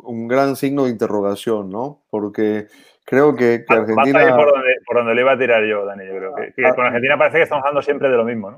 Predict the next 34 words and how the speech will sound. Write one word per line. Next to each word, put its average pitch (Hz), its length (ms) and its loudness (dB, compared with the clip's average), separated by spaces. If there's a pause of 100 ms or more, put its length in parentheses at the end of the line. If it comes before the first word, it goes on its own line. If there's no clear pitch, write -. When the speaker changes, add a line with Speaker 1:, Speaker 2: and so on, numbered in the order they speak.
Speaker 2:
Eh, 113 180 -2
Speaker 1:
Bueno. 135 240 4
Speaker 2:
va 135 160 4
ganando 156 340 2
puntos, 170 440 2
pero 127 200 4
que 120 140 0
no 127 160 -4
termina 147 460 0
de, 135 580 -2
de 127 120 -6
convencernos, 123 600 -2
de 110 160 -4
enamorarnos, 135 500 0
Speaker 1:
Sí, 139 60 -6
Speaker 2:
¿no? 65 260 -8 (100)
Speaker 1:
parece 160 320 4
que 156 60 2
voy 156 120 8
a 165 40 8
hablar 170 200 6
de 165 100 6
apostadores, 131 640 2
¿no? 117 160 -6
Pero 117 160 -2
arrastra 139 520 2
deudas 139 340 2
de 110 100 -2
juego 139 480 2
muy, 127 380 -6 (120)
muy 120 120 -10
notorias, 120 560 0
¿no? 113 140 -14 (400)
Eh, 113 440 0